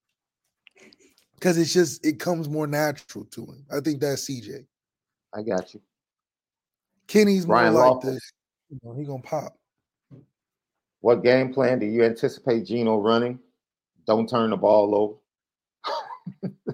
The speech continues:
Speaker 1: Yeah, this is, this is not
Speaker 2: Like,
Speaker 1: a
Speaker 2: real talk.
Speaker 1: Yeah, we not out here
Speaker 2: He's not
Speaker 1: recreating the
Speaker 2: auditioning. He's the quarterback
Speaker 1: No.
Speaker 2: coach, so he doesn't have to get super creative.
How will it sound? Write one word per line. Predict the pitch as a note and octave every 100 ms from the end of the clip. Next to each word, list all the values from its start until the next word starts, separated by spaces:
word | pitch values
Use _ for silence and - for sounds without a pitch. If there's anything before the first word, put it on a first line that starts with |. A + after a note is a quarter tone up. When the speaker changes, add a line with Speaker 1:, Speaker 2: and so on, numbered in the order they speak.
| -
Speaker 1:
Yeah, | E3 C#3+ A#2+
this | D3+ D#3+
is, | C#3+ A#2+
this | D3+ C#3+
is | A2+
not | B2+ C#3+
Speaker 2:
Like, | -
Speaker 1:
a | A#2
Speaker 2:
real | A#2
talk. | A#2 C#3+ C3+ - - _ _ _ _ _ _
Speaker 1:
Yeah, | C3
we | A#2+ C#3+
not | C#3+ C#3
out | C3+ C3
here | B2+ C3 B2 A#2 _ _ _ _
Speaker 2:
He's | -
not |
Speaker 1:
recreating | C3+ C#3+ - D#3+ D#3
the |
Speaker 2:
auditioning. | D3+ C#3 C3 D3 E3+ - D3 C3 - _ _ _ _
He's | B2 C3 B2
the |
quarterback | A2+ D#3 D3 C3+ A#2+ A#2
Speaker 1:
No. |
Speaker 2:
coach, | C3+ B2+ B2+ - _ _ _ _ _ _
so | - G2
he | A2+
doesn't | C3+ C#3
have | B2+ B2+
to |
get | A#2 A#2
super | C3 -
creative. | - A2+ G#2+ F#2 F2+